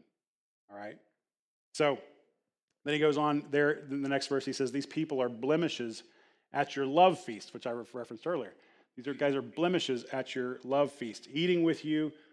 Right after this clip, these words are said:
without the slightest qualm." So now, here's the thing. We talked about earlier that the, the love feast were, were a, an, another name for the communion services.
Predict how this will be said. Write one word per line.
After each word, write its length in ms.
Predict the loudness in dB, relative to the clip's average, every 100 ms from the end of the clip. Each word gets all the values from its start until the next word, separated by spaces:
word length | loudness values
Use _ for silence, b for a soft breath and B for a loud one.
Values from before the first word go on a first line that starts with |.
| b b
without 400 | -6 2 2 2
the 80 | -2
slightest 720 | -6 -6 0 4 6 4 0
qualm." 460 | -10 -8 -8 -10 -12 _ _ _ _ _ -4
So 280 | 0 0 -2 -16 -6
now, 180 | 0 0 -2 -8
here's 260 | 0 0
the 60 | 0
thing. 260 | 2 2 2 B B
We 80 | -2
talked 200 | 4 6
about 180 | 6 6
earlier 240 | 6 4
that 160 | 2 0
the, 100 | -2
the 100 | 4
love 220 | 6 6
feast 260 | 6 0 0
were, 140 | -4 0
were 220 | 0 0
a, 280 | -2 -4 -4
an, 160 | -4 -4
another 220 | -2 0
name 180 | 2 0
for 160 | 0 -2
the 80 | -2
communion 460 | -2 0 2 2
services. 520 | -2 -4 -6 -8 -10